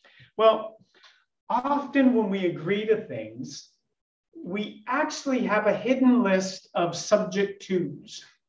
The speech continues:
Now, I don't know how many people have bought a house.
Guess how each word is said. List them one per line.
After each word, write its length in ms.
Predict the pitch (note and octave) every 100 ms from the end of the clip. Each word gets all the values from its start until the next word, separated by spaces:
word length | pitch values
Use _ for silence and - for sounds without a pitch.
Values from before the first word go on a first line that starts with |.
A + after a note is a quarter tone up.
| _ _ _ _ -
Now, 100 | F3+
I 40 | A#3
don't 80 |
know 180 | A#3 G#3+
how 140 | F#3+ F#3+
many 200 | G3 F#3+
people 380 | F#3+ F#3 E3+
have 220 | D#3 C3 B2+
bought 260 | F#3 F#3
a 40 | D#3
house. 680 | D3 - - - - _